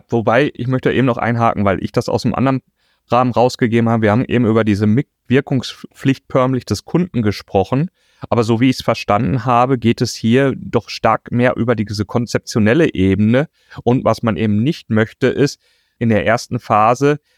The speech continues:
den Benutzer eine technische Mitarbeit in der Form, ich schule dich und zeige dir dann, wie du deine eigenen Data-Load-Prozesse machen kannst und so weiter, dass der Kunde s-, da in dem Self-Service schon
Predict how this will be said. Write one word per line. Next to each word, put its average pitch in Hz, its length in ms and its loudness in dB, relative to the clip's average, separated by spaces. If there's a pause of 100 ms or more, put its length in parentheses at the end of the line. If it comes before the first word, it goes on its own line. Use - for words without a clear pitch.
(140)
den 117 80 2
Benutzer 135 300 -2
eine 113 180 -2
technische 127 760 0 (100)
Mitarbeit 120 580 0
in 120 160 -2
der 117 160 2
Form, 120 320 0
ich - 140 -8
schule 143 360 0
dich 143 360 -2
und 117 180 -4
zeige 123 420 2
dir 113 200 0
dann, 120 340 0 (320)
wie 113 100 2
du 113 80 0
deine 110 280 2
eigenen 110 420 2
Data-Load-Prozesse 113 1200 -2
machen 127 320 -2
kannst 127 300 -4
und 120 140 -6
so 117 80 -2
weiter, 120 200 2
dass 117 160 0
der 107 180 2
Kunde 131 300 0
s-, 98 140 -4 (240)
da 113 280 2
in 123 160 -2
dem 110 120 0
Self-Service 123 640 -2
schon 120 300 -2